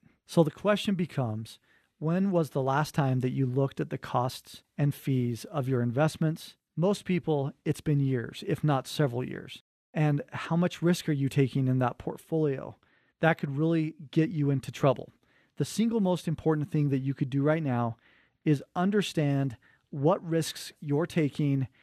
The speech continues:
and how that's helping you to lose more money or help you rest more at night. This is more complicated than just picking a mix of stocks and bonds and mutual funds.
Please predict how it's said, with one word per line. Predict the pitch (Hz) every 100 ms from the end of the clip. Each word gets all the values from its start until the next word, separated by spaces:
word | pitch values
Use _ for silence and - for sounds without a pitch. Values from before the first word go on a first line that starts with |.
| _ _
and | 147 139
how | 127 - 151 151
that's | 151 143 -
helping | - 147 160 151 139 - -
you | 185 139 143 135
to | 139
lose | 127 151 143
more | 139 156 165
money | 139 127 127 _ -
or | 233 180 175 _ -
help | 147 143
you | 151 151 - _ _ -
rest | 147 165 - - - -
more | 143 127
at | 120
night. | 123 110 - - _ _ _
This | 160 151
is | 175
more | 175 147
complicated | 170 160 156 - 160 151 139
than | 139 131
just | 127 -
picking | 147 - 135
a |
mix | 120 123 -
of | -
stocks | - 143 143 -
and | 139
bonds | 135 135 123
and | 127
mutual | 147 - 156
funds. | 165 151 151